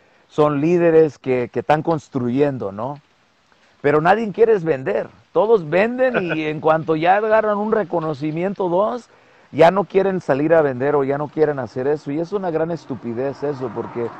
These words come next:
¿cómo vas a tú a armar una agencia si tú no sabes vender el producto que estás tratando de armar? Es una hipocresía eso. Así que nosotros nos enfocamos en capacitar, desarrollar y enseñar a la gente cómo hacerlo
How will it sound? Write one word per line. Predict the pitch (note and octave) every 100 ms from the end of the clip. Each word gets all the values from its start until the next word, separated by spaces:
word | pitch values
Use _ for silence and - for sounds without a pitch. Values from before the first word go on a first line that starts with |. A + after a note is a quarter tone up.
| - - - - - - - - -
¿cómo | D#3+ F3
vas | F3 F3
a | F3+
tú | - F3 F3
a | C#3+
armar | C3 D3+ E3+
una | F#3 E3+
agencia | D3+ F#3+ F#3+ - D3 C3+ -
si | - D3 C#3
tú | F3 F3+
no | F3+
sabes | F#3 F3+ F3
vender | C#3+ C#3+ E3
el | E3+
producto | D3+ C3+ E3 E3 - C3+ A#2+ _ _ _ -
que |
estás | C3+ D#3+ D3
tratando | - C#3 D#3 D#3
de | B2+
armar? | A#2+ C3 D#3
Es | D#3 F3+
una | F3+
hipocresía | - A#2+ B2 A2+ - E3 D#3
eso. | F3 - D#2+ _ _ _ _ _
Así | - B2 E3 C#3+
que | D#3 C3+ G2+ _ _ _ _ _ _ _ _
nosotros | A#2 A#2+ E3+ F3+ F3+
nos | C3+ C3
enfocamos | A#2 A2+ C#3+ D3 E3 D#3 _ _ _ _
en | B2 A#2
capacitar, | A#2+ A2+ A2 A#2 A2+ D3 D#3
desarrollar | C#3 A2+ B2+ A2 A2+ A#2 C#3
y | C3+
enseñar | A#2+ - A2 A#2+
a | B2+
la | G2
gente | A#2 A#2
cómo | - B2 B2+
hacerlo | B2 D#3 C3